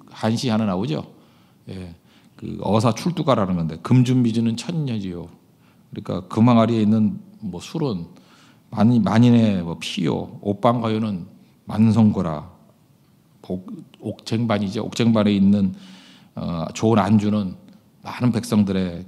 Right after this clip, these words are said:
기름, 기름이라는 거죠. 기름, 기름 고짜니까.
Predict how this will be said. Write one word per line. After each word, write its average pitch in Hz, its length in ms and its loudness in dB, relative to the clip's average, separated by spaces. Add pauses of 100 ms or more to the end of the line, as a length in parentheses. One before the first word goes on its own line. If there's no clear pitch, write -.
(140)
기름, 113 300 0
기름이라는 117 500 0
거죠. 78 100 -12
기름, 92 320 -6 (160)
기름 101 260 -6
고짜니까. 90 520 -10